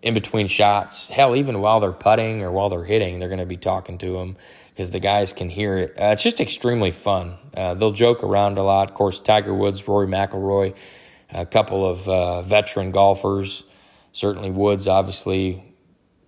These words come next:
one of the best in the game, game's history. And then you have Justin Thomas and Jordan Spieth on a team. They're best friends. Uh, they were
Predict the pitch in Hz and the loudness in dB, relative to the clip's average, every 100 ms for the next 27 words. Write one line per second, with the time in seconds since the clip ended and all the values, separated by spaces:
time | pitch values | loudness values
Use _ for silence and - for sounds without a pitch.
0 | _ - 120 107 104 92 95 98 - 95 | _ -18 -2 0 2 0 2 2 0 -6
1 | 92 95 95 95 92 101 _ _ - - | -6 -4 -2 -2 -6 -10 _ _ -20 -10
2 | 101 98 92 113 - - 104 101 - - | -6 -6 -2 -2 0 -2 -4 -4 -12 -18
3 | - - 101 104 98 92 101 - 92 101 | -18 -6 0 2 2 2 0 0 -4 0
4 | 98 101 92 90 95 95 90 - 95 98 | 0 0 -6 -8 -4 -4 -4 -8 -6 -6
5 | 95 - _ _ _ _ _ _ _ _ | -6 -12 _ _ _ _ _ _ _ _
6 | - 101 98 - 98 95 92 101 101 101 | -8 -4 -4 -4 -6 -4 -2 -2 2 0
7 | - 101 98 98 98 95 - - - _ | 0 -4 -2 -2 -4 -8 -12 -20 -20 _
8 | - 90 87 90 90 92 90 90 87 | -12 -8 -6 -4 -2 -2 -2 -2 -6